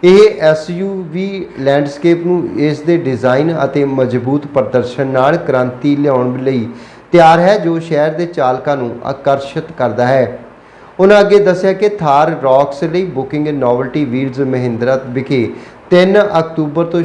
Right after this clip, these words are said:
ਸ਼ੁਰੂ ਹੋਵੇਗੀ। ਟੈਸਟ ਡਰਾਈਵ ਬਾਰਾਂ ਸਤੰਬਰ ਤੋਂ ਉਪਲਬਧ ਹੋਣਗੀਆਂ, ਜਿਸ ਨਾਲ ਗਾਹਕਾਂ ਨੂੰ ਰੋਮਾਂਚ ਦਾ ਅਨੁਭਵ ਵੀ ਹੋ ਸਕੇਗਾ।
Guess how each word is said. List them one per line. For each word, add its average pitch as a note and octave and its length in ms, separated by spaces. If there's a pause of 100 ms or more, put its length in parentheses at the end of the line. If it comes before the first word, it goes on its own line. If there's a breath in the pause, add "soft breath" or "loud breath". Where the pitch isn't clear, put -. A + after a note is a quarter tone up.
ਸ਼ੁਰੂ E3+ 280
ਹੋਵੇਗੀ। C#3 440 (100)
ਟੈਸਟ C#3 300
ਡਰਾਈਵ C#3 420 (120)
ਬਾਰਾਂ A#2+ 320
ਸਤੰਬਰ B2 380 (100)
ਤੋਂ A#2+ 120 (540 loud breath)
ਉਪਲਬਧ E3 500 (140)
ਹੋਣਗੀਆਂ, B2 540 (560 loud breath)
ਜਿਸ F3+ 200
ਨਾਲ G#3 200
ਗਾਹਕਾਂ E3 380
ਨੂੰ F#3 140
ਰੋਮਾਂਚ C#3 420
ਦਾ D#3 240
ਅਨੁਭਵ C#3 380
ਵੀ B2+ 180 (160)
ਹੋ C#3 160
ਸਕੇਗਾ। B2 600